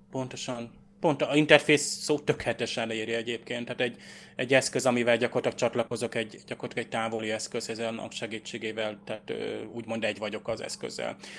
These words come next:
No de, ö, itt a, a Miranda Jonesnál szerintem megint egy ilyen narratíva hiba, hogy, hogy, ö, ö, hogy okoskodjak. <laughs> Itt, ö, olyan, tehát hogyha a néző tökéletesen elnézi, a Miranda Jones lát,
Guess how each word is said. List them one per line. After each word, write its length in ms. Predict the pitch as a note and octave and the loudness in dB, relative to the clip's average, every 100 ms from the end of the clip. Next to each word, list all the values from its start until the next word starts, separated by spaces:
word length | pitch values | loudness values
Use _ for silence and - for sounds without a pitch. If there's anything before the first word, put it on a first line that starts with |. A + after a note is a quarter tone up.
| - - | -10 0
No 120 | D#3+ | 6
de, 320 | F#3 F3+ - - | 8 6 2 -2
ö, 260 | C#3+ D3 | 0 2
itt 300 | D3 D3 - | 2 -2 4
a, 240 | D3+ D3+ C3+ | 6 6 4
a 40 | |
Miranda 380 | D3 F3+ D#3+ C#3+ | 4 6 6 6
Jonesnál 340 | C#3+ C#3 C#3 C3 | 6 4 4 2
szerintem 360 | C#3 C3 C3 | 2 4 4
megint 340 | C3 D3 C#3+ C3+ | 6 6 4 4
egy 160 | A#2+ | 4
ilyen 420 | B2 A#2+ A#2 A#2+ - - - - - - | 4 4 4 -2 -12 -20 -20 -20 -18 2
narratíva 680 | B2+ C3 A#2+ A#2+ A#2 A2 A2 | 8 8 8 4 2 2 0
hiba, 360 | A2+ A2 A#2+ | 2 4 4
hogy, 280 | C3 B2+ A2+ | 2 -2 -2
hogy, 280 | - A#2 A#2 | -2 0 2
ö, 400 | A#2 A#2 A#2 A#2+ | 4 6 6 4
ö, 60 | - - - A#2 A2+ A2 | 0 -6 -12 -10 -10 -8
hogy 140 | B2 | -4
okoskodjak. 760 | A#2+ - A2+ - A2+ A2+ B2 - E3+ - - | -4 -2 -4 -4 -4 2 0 2 0 0 -10
<laughs> 220 | - - | -16 -8
Itt, 240 | B2 - | -8 -2
ö, 220 | B2 B2 B2 | 2 4 4
olyan, 440 | C#3+ C#3+ C#3+ C#3+ C3+ | 8 10 12 8 4
tehát 160 | C#3 C3 | 2 2
hogyha 160 | C3 | 4
a 40 | B2+ | 6
néző 480 | C3+ D3 C#3+ C3+ C3+ | 8 8 8 4 6
tökéletesen 580 | C#3+ C#3 C3 - C3 | 4 6 6 4 2
elnézi, 360 | B2 B2 A#2+ C3 | 2 2 2 2
a 60 | A#2+ | 4
Miranda 400 | B2 A#2+ A#2 A2+ | 6 6 6 4
Jones 260 | A2+ A2 - | 4 0 2
lát, 440 | A#2 B2 D3 | 8 8 8